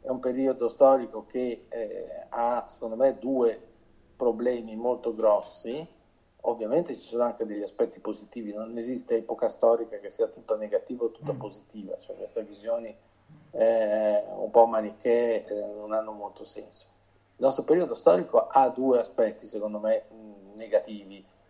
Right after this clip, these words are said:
Speaker 1: Il primo è la, l'incapacità della relazione con la natura, perché, eh, per avere una relazione con la natura bisogna... Coltivare, coltivare i propri sentimenti, i propri legami, le proprie passioni,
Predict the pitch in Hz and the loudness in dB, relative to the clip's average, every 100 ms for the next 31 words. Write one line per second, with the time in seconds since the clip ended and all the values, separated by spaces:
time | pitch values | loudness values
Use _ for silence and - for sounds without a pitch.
0 | _ _ - 110 156 190 180 120 117 - | _ _ -10 -4 0 0 2 4 4 4
1 | 131 143 147 - 120 120 117 110 131 147 | 4 4 2 -2 -8 -6 -2 -2 -2 2
2 | 143 123 123 - 120 139 170 117 117 117 | 4 6 4 2 6 6 6 2 2 2
3 | 113 110 127 123 110 110 107 107 - 113 | -2 -2 -2 -2 0 2 2 0 -4 -4
4 | 101 90 - _ 110 - 123 127 139 - | -2 -4 -6 _ -4 -2 2 4 2 0
5 | 113 113 104 98 101 - - 117 110 110 | -4 -2 -2 -4 -10 -14 -4 0 2 4
6 | 135 127 120 117 117 113 - 131 123 110 | 2 2 0 0 2 0 2 0 0 0
7 | 113 113 107 - 139 139 110 107 123 127 | 0 0 -4 -2 2 2 2 -2 -2 2
8 | 127 - - _ _ _ _ _ - 123 | 0 -2 -12 _ _ _ _ _ 0 0
9 | - 123 131 135 143 139 143 139 - 113 | -2 0 2 2 2 -2 -2 -4 -10 -16
10 | 120 127 135 120 123 123 - 113 113 107 | -4 -2 0 -2 -4 -6 -6 -8 -6 -6
11 | 104 - 117 107 113 139 127 - - 104 | -8 -10 -14 -12 -6 -4 -6 -12 -8 -8
12 | - 107 104 127 - 110 107 - _ _ | -6 -10 -6 -4 -4 -6 -14 -20 _ _
13 | _ - 110 120 117 123 123 - 131 135 | _ -6 -4 -4 0 2 2 2 2 2
14 | 113 107 | 0 -8